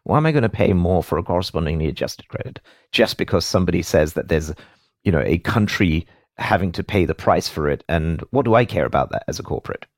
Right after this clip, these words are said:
If the debate, however, is determined not purely on cost, but on overall questions like, do we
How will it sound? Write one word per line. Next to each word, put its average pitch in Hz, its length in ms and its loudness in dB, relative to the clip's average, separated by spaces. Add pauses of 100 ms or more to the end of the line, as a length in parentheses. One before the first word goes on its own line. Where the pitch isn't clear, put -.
(680)
If - 260 0
the 131 100 0
debate, 135 420 2
however, 98 480 0
is 82 140 -2
determined 85 480 0
not 101 300 -2
purely 90 360 0
on 80 160 -2
cost, - 420 -4
but 80 160 -8
on 78 320 -2
overall 95 460 2
questions - 580 -4
like, 73 320 0 (540)
do 120 160 4
we 104 320 4